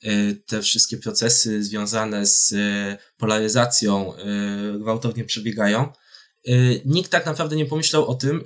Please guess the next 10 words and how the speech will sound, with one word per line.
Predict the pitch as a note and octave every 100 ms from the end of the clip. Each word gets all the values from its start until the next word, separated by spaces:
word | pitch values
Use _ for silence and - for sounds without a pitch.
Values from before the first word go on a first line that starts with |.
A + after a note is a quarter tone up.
| B2
że, | B2 B2+ C3+ C3+ C3+ B2+ -
y, | B2+ B2+ B2+ B2+ B2 B2 A#2 - _ _ - - -
dążąc | A#2+ C3 C3+ C#3 B2
do | A#2+
jakiejś | A#2 B2 A2+
ugody | G#2+ G#2+ A#2+ C3 C3
albo, | A#2+ A#2 G#2+ A2 G#2+ G#2+ F#2 G2+
albo | G#2 G#2
wspólnej, | - B2+ B2 A2+ G#2+ G#2+ G2+ G#2+
y, | G#2+ G#2 G#2 G2+